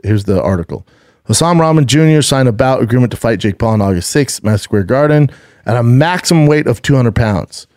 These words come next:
which is way below even, uh, cruiserweight. It's below cruiser and it's below heavyweight, right?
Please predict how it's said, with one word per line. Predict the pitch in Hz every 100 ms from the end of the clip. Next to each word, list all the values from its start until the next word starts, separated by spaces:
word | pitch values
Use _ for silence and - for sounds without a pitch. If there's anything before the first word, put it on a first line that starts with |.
| _ _ -
which | 113 110 -
is | 113 98 95
way | 82 107 127
below | 127 147 135 127 147 165
even, | 110 117 117 113 113
uh, | 110 107 104
cruiserweight. | 101 156 135 85 60 - _ _
It's | 113 104
below | 123 110
cruiser | - 151 160 160
and | 113
it's |
below | - 113 101
heavyweight, | 107 104 80 57
right? | 101